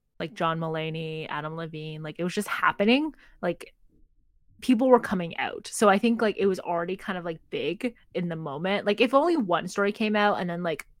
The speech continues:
a few, like, months later, another story came out, like, that kind of drip feed, like, you just don't really get the same kind of reaction. But things kept, like, coming out back to back to back. Um, I think just, like, builds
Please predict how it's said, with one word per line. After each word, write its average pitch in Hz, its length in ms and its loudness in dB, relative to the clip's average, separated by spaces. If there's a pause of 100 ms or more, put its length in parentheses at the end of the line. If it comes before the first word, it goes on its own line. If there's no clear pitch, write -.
(420)
a - 20 -6
few, 185 340 0
like, 180 220 -2
months 170 220 -4
later, 165 200 -2
another 156 380 -6
story 196 240 -2
came 214 240 -2
out, 208 200 4
like, 185 160 -4
that 202 120 -2
kind 247 140 0
of 196 80 -2
drip 160 240 -10
feed, 208 280 -2
like, 170 160 -4
you 170 80 -4
just 190 220 -6
don't 180 140 -2
really 170 320 -2
get 156 360 -2 (300)
the - 80 -10
same 160 240 -8
kind 160 160 -10
of 139 80 -8
reaction. 151 440 0
But 190 180 -2
things 220 180 4
kept, - 180 -2
like, 190 220 0
coming 202 240 -2
out 151 220 -4
back 165 240 6
to 185 100 -6
back 160 280 -2
to 175 100 -20
back. 175 360 0 (640)
Um, 147 640 0 (100)
I 180 60 -4
think 180 180 -4
just, 180 140 -6
like, 175 220 -4
builds - 560 -6